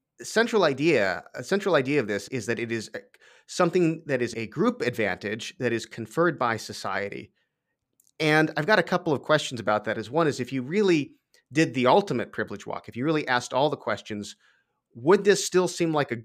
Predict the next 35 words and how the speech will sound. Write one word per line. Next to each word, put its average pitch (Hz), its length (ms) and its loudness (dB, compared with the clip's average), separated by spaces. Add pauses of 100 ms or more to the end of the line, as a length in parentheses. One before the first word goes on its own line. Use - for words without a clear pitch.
(100)
a 127 80 -4
group 127 260 -4
thing? 120 440 2
Would, 117 180 -4
would, 151 180 -2
would 165 180 4
we 190 120 0
make 165 200 2
any 151 220 2
inference 131 440 -2
to, 113 440 -2 (1160)
um, 107 480 -2 (140)
strong 139 460 2
group 135 240 -4
stratification 117 840 -2
here? 101 240 -4
Or 113 120 -4
would 151 140 2
it 131 100 -2
be, 135 160 0
like, 127 200 0
an 131 80 0
individual 139 560 0
thing? 107 200 -14
We 107 80 -10
could 120 140 -12
talk 147 160 -4
about 139 180 0
individuals 147 560 0
being 104 220 -8
more 101 160 -6
privileged - 440 -12
than 101 120 -10
others. 101 360 -12 (1000)
Um, 123 380 6